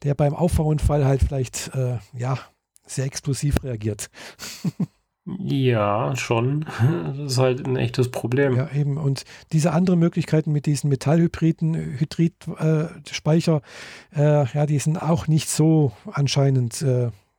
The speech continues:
Speaker 1: also jedenfalls ist man wohl davon abgekommen. Da gab's ja auch eine Zeit lang diese Idee,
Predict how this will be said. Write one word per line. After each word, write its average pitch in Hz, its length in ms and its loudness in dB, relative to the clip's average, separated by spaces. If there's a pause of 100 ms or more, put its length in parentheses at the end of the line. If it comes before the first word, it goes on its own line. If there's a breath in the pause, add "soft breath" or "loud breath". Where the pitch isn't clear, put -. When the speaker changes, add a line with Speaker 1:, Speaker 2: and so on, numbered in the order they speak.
(440 loud breath)
Speaker 1:
also 139 100 -2
jedenfalls 147 360 2
ist 147 100 -4
man 147 160 2
wohl 139 120 2
davon 139 260 -2
abgekommen. 120 560 -2 (240)
Da 135 140 -10
gab's - 240 0
ja 139 60 2
auch 120 160 -2
eine 131 120 0
Zeit 120 260 0
lang 123 140 0
diese 120 180 -2
Idee, 117 380 0